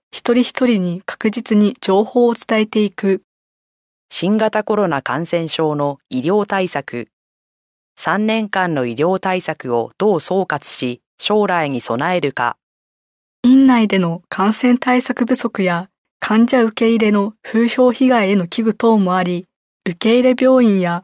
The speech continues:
Speaker 1: 発熱外来の拡充が円滑に進まず、また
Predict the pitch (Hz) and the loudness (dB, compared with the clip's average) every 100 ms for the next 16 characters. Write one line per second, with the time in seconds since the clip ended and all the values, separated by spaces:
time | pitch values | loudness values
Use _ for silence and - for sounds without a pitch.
0 | - - 220 226 - 247 254 254 220 185 | -12 -6 0 2 2 0 2 2 2 0
1 | 170 - 202 180 190 185 185 180 _ 196 | -4 -6 -6 -2 0 0 -2 -4 _ -2
2 | 208 220 233 233 214 - - 214 208 202 | 0 0 -2 2 2 2 -4 2 2 2
3 | 202 196 214 _ _ _ _ 190 175 185 | 0 -2 -2 _ _ _ _ -4 -2 -2
4 | 180 | -2